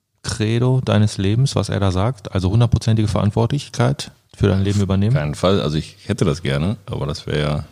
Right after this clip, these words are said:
Speaker 2: das wär süß zu sagen, dass das schon <laughs> klappt komplett.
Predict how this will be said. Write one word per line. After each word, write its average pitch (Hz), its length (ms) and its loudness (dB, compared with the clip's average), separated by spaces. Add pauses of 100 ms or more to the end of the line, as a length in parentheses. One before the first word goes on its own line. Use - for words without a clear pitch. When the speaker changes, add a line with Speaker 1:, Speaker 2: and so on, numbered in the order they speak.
(760)
Speaker 2:
das 85 80 -6
wär 76 140 2
süß 101 260 0
zu 76 140 -2
sagen, 78 200 2
dass - 140 -2
das - 140 -6
schon 101 120 4
<laughs> - 20 2
klappt 120 280 0
komplett. 76 420 -2